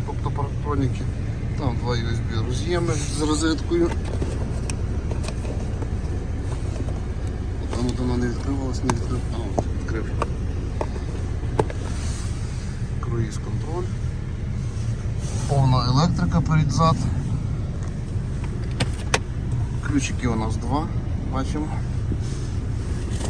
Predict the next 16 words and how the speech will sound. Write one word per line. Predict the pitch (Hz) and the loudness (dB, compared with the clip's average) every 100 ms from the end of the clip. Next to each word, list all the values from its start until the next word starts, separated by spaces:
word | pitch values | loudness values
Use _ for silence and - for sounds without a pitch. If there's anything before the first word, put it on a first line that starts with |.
| 131 | 0
Зараз | 131 131 - | 0 2 2
глянемо, | 127 120 120 117 | 4 4 4 4
що | - 127 | 2 2
у | |
нас | 123 - - - - - - - - - - - - - - - | 2 2 0 -2 0 0 2 0 0 -2 -2 0 0 0 -2 -2
по | 117 | -2
сервісі. | - - 117 139 151 - - - - - - - - - - - - - - - - - - - - - 127 | 0 2 2 2 0 -2 -2 -2 -2 -2 -2 -2 -2 -2 -2 -2 -2 -2 -2 -2 2 2 2 0 -2 0 0
До | 147 | 4
речі, | 151 - 127 - - - - - - - - | 6 4 0 -2 -2 0 0 0 0 0 4
для | 135 | 6
майбутнього | 143 147 147 131 127 | 6 6 4 4 4
власника | 131 127 - 120 120 | 6 4 4 0 0
тут | 117 113 | 0 0
є | 120 | 2
великий | 120 127 120 117 | 4 4 4 2
плюс. | - 135 160 - | 0 2 2 0